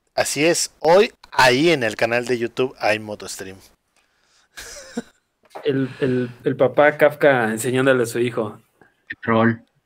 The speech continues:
Speaker 2: Ok, ahí sorpresa.
Speaker 1: <laughs>
Speaker 2: Pero cuando tu hijo, o sea, es que si tu hijo tiene retraso, pues no puedes enseñarle tan, tan bien, ¿no?
Speaker 1: Puede ser. Al fin terminó la cuarentena.
Speaker 2: No, está bueno ese.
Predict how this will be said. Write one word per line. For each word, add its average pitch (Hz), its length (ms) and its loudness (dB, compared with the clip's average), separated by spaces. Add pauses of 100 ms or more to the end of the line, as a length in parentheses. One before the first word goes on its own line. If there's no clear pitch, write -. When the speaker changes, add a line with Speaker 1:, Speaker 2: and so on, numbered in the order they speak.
(580)
Speaker 2:
Ok, 139 200 0 (560)
ahí 135 300 4
sorpresa. 127 760 0
Speaker 1:
<laughs> - 60 -4 (3000)
Speaker 2:
Pero 151 200 8
cuando 151 260 6
tu - 160 -14
hijo, 180 140 2
o 170 80 4
sea, 170 140 4
es 214 80 0
que 247 180 -2
si 143 120 -6
tu 160 120 -6
hijo 196 160 -4
tiene 180 180 0
retraso, 139 420 -4
pues 113 160 -12
no 117 220 -8
puedes 131 180 -2
enseñarle 110 440 -4
tan, 107 260 -10 (140)
tan 104 160 -8
bien, 131 220 -4
¿no? 175 280 -10 (760)
Speaker 1:
Puede 117 200 -2
ser. 113 280 -6 (440)
Al 127 80 -10
fin 175 140 -2
terminó 156 240 2
la 165 80 0
cuarentena. 120 520 -2 (560)
Speaker 2:
No, 160 520 6
está 165 180 2
bueno 165 280 2
ese. 147 380 -6